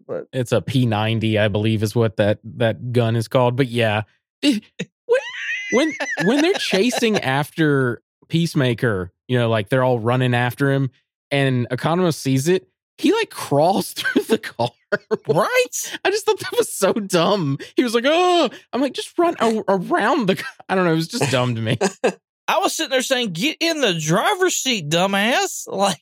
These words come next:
Speaker 2: Yeah. Yeah, that's true. I didn't, I didn't even think about that. I was thinking run. <laughs>
Speaker 1: "Get in the driver's seat."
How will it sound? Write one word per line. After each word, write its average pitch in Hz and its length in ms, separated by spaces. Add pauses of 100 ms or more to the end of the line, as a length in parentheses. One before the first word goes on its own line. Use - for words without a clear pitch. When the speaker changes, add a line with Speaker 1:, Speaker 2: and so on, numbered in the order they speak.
(100)
Speaker 2:
Yeah. 135 400 (280)
Yeah, 127 180
that's 127 140
true. 143 200 (340)
I 175 100
didn't, 165 280
I 147 80
didn't 160 100
even 131 140
think 139 120
about 131 200
that. 131 240
I 123 60
was 151 220 (100)
thinking 135 240
run. 139 320
<laughs> - 40
Speaker 1:
"Get 294 300 (840)
in 254 220
the 339 120
driver's 359 520
seat." 170 400